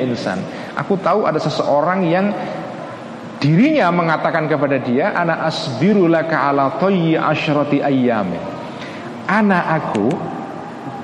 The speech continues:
"asbiru," kuat, sabar aku, "laka," bagimu,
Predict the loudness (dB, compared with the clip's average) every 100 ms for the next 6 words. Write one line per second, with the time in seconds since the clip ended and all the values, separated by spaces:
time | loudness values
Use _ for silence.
0 | -10 0 0 0 -2 2 4 4 4 2
1 | 2 -2 -8 -10 -10 -10 -6 2 4 6
2 | 4 -2 -6 -6 -8 0 0 0 2 2
3 | 2 0 -2 -2 0 2 2 0 0 2
4 | 0 0 0 2 2 0